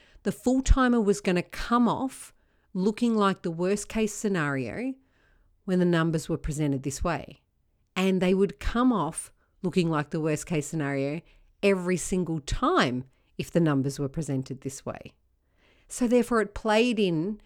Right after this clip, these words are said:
to the purpose of the post, which was okay. The, the purpose made sense. There was a, there was a reason for it. We, we establish some sort of comparative around why using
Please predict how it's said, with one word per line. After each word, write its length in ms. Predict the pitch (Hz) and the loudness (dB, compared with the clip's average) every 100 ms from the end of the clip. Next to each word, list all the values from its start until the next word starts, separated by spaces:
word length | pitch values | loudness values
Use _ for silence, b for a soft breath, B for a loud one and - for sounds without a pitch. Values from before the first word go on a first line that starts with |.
| b b | b b
to 120 | - | -4
the 80 | 170 | -4
purpose 520 | - - 262 285 269 | 2 4 4 2 0
of 120 | 202 - | -2 -2
the 100 | 151 | 0
post, 640 | - - 233 - - - b b b | 0 0 -6 -8 -12 -14 b b b
which 200 | 254 277 | -2 0
was 100 | 262 | 2
okay. 440 | 311 - 180 139 | 0 0 0 0
The, 200 | 190 - | -2 -4
the 140 | 165 | -4
purpose 800 | 165 - 208 220 220 208 - - _ _ - | -4 0 2 2 0 0 -4 -12 _ _ -4
made 240 | 190 196 | -2 -2
sense. 400 | - 208 185 139 | -4 -4 -4 -6
There 140 | - 151 | -6 -6
was 140 | 151 | -4
a, 120 | 151 | -8
there 180 | - 160 | -8 -8
was 160 | 160 160 | -6 -4
a 60 | |
reason 680 | 156 175 190 180 139 127 135 | -4 -2 -2 -2 -4 -4 -8
for 280 | - 123 107 | -8 -8 -8
it. 160 | - - | -10 -8
We, 240 | 143 151 B B B B B - | -8 -8 B B B B B -4
we 160 | 170 | -2
establish 1040 | 160 - - 185 170 170 147 143 - - - - | -2 -4 -4 -2 0 0 -2 -4 -4 -6 -10 -16
some 320 | - - 160 | -12 -4 -2
sort 320 | 160 - 160 147 | -2 -2 -2 0
of 320 | 147 135 - b b b b b b | 0 -2 -8 b b b b b b
comparative 1120 | - 175 - 147 185 208 180 - 73 208 - - _ _ - | -2 -2 0 2 2 4 2 -2 -8 -10 -12 -20 _ _ -2
around 480 | 180 165 165 160 165 | 0 2 2 0 0
why 400 | 170 190 185 151 | 0 0 0 0
using 840 | 147 151 156 151 165 151 151 - | -2 -2 -2 -2 -2 -2 -4 -10